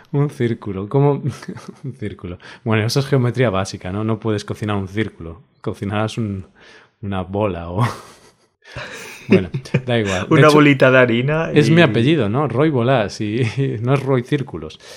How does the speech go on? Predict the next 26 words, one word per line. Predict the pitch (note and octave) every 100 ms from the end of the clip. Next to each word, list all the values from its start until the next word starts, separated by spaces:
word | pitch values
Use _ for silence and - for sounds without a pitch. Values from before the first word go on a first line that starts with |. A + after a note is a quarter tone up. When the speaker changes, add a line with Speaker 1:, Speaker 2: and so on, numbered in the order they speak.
| -
Speaker 1:
Bien, | B2 A#2 - -
bueno, | A#2+ F#2+ - -
<laughs> | B2 A#2+
sigamos. | - C3 G#2+ F#2+ F2+ -
Speaker 2:
<laughs> | C#3 E3 - C#3 - -
Speaker 1:
Eh, | C3+ B2+ B2+
Speaker 2:
Roy | D#3
Bolitas. | D#3 B2 C3 C3 A2+ A#2 - _ _ _
Speaker 1:
Bueno, | B2+ G#2+ F#2
pues | G2+ G2+ G2
yo | B2+ A#2+ A#2+
tuve | G2+ G#2+
una | G#2 G2
infancia | F#2+ F#2+ F#2 F2+
dura, | E2 D#2+ D#2
Paco. | E2+ D#2+ - - - -
<laughs> | _ - A2+ -
Speaker 2:
Lo | A2+ G#2+
sé, | G#2+ A2 G#2+ G#2
lo | G#2 G#2
sé. | - A2 G#2 G2
Tienes | B2 A#2+ A#2+
un | A#2
apellido | A#2 A2+ A2+ A2+
bastante | A2 G#2 - A2+ G#2+ A#2 A2 G#2 G2+ -
peculiar. | A2 - G#2+ G#2+ G#2